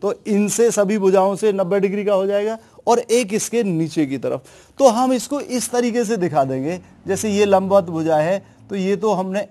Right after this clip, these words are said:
इस तरीके से यहाँ पर क्लोरीन का परमाणु, और इसको दिखा देंगे डॉटेड लाइन से, क्योंकि ये इसके नीचे तक डॉटेड लाइन है और उससे नीचे कैसा आ गया? डार्क लाइन,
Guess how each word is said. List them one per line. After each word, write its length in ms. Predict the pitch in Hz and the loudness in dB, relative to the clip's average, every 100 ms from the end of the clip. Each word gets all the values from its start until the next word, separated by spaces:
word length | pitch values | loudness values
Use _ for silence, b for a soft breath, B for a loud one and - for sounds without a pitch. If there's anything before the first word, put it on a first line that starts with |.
| - | -8
इस 200 | 208 - | -8 -4
तरीके 360 | 170 143 135 | -4 -2 -4
से 200 | 135 139 - _ _ - | -4 -6 -10 _ _ -6
यहाँ 220 | 151 156 | -2 0
पर 180 | 147 160 | 0 -2
क्लोरीन 420 | 156 151 143 131 | -2 -2 0 -2
का 140 | 123 117 | -4 -6
परमाणु, 400 | 113 110 110 117 b b b - | -6 -10 -12 -14 b b b 0
और 160 | 233 - | 0 0
इसको 320 | 190 180 233 | -2 0 2
दिखा 280 | 214 220 196 | 2 4 2
देंगे 280 | 185 208 226 | 2 0 0
डॉटेड 460 | 165 170 165 180 165 | 4 2 2 -2 2
लाइन 280 | 156 156 | 2 0
से, 140 | 143 196 | -4 -6
क्योंकि 280 | 190 165 208 | -6 -8 -6
ये 120 | 220 | -4
इसके 340 | 208 - 233 | -4 -6 -4
नीचे 360 | 180 214 - 214 | -2 -4 -4 -4
तक 140 | 208 | -4
डॉटेड 420 | 175 151 151 160 | -2 -2 -2 -4
लाइन 260 | 160 160 175 | 0 0 2
है 280 | 220 233 b b - | -2 -4 b b 0
और 220 | 190 175 | 0 -2
उससे 480 | 180 185 175 196 190 | -6 -8 -4 0 0
नीचे 360 | 185 170 214 208 | -2 -2 -2 -2
कैसा 280 | 175 175 190 | -4 0 2
आ 60 | 185 | 4
गया? 220 | 208 247 - _ _ - | 2 -2 -8 _ _ 0
डार्क 280 | 143 139 127 | 2 2 0
लाइन, 280 | 110 85 | -4 -4